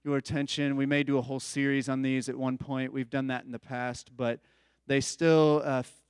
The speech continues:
feel just as true as they did, you know, a few years back when we came up with these. But our first is that we keep Jesus at the center. We are gritty Christ followers.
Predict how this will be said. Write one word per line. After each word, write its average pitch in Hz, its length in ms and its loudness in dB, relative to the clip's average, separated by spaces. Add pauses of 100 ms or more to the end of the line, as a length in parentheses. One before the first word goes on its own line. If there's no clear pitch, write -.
(120)
feel 165 260 6
just 160 320 -2
as 156 140 -4
true 160 280 0
as 143 140 2
they 135 140 0
did, 127 500 0 (460)
you 131 80 -6
know, 127 200 -2
a 117 40 -2
few 135 180 -2
years 123 300 2
back 120 300 -4 (100)
when 117 180 -10
we 117 100 -8
came 120 280 -10
up 123 180 -6
with 113 200 -14
these. 110 300 -12
But 143 220 -4
our 143 100 2
first 202 460 0
is 151 140 -4
that 160 180 2
we 151 100 -2
keep 156 280 -6
Jesus 165 400 -4
at 156 100 -2
the 170 80 -6
center. 185 420 -2 (1500)
We 160 160 6
are 156 100 6
gritty 185 480 2 (360)
Christ 180 360 0
followers. 180 680 4